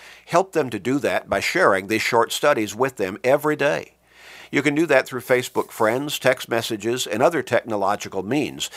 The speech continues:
But make that commitment and start sharing with your family members, friends, work associates, neighbors, literally everybody you can. Every day you may help somebody get to heaven. What a great blessing that will be,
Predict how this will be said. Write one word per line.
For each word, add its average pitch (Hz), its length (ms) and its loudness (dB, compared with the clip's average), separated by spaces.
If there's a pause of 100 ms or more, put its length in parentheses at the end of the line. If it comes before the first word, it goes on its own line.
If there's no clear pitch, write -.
(240)
But 147 160 2
make 185 220 2
that 196 180 -2
commitment 127 460 -2
and 113 80 -6
start 127 320 2
sharing 90 460 -2
with 110 180 -2
your 110 120 0
family 127 380 4
members, 131 460 -2
friends, 131 560 0
work 160 300 2
associates, 165 680 -2
neighbors, 175 460 0 (320)
literally 160 500 2
everybody 147 520 2
you 113 100 -4
can. 87 420 -6 (140)
Every 160 440 2
day 135 640 2 (480)
you 113 140 0
may 117 180 0
help 123 240 -2
somebody 92 680 -2
get - 240 -4
to 135 80 -8
heaven. 62 420 -6 (460)
What 120 120 2
a 120 40 0
great 123 280 0
blessing 92 420 -2
that 87 180 -6
will 90 120 -8
be, 107 300 -6